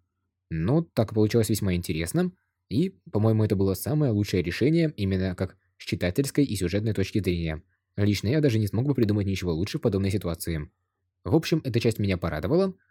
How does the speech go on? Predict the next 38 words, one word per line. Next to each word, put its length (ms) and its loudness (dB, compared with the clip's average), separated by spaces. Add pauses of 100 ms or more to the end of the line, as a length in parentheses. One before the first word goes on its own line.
(200)
как 160 -6
минимум 320 2
своими 260 2
боями, 540 2 (320)
потому 200 0
что 160 -6
другого 380 2
здесь, 160 2
по 100 -2
сути 200 -2
дела, 200 4
и 160 0
не 200 2
было. 340 -2 (400)
Мы 160 2
не 80 6
увидели 300 4
никакого 300 0
сюжета 560 0 (440)
или 180 4
развития 400 4
персонажей 400 0
второго 240 0
плана. 400 -4 (540)
Ну, 100 4
разве 220 4
что 180 -4
Чеф 260 2 (380)
захотел 380 0
ещё 240 0
больше 400 4
получить, 400 -2
эм, 260 -6
Хуракана 480 -2
к 40 -8
себе 200 -4
в 80 -8
пати. 460 -6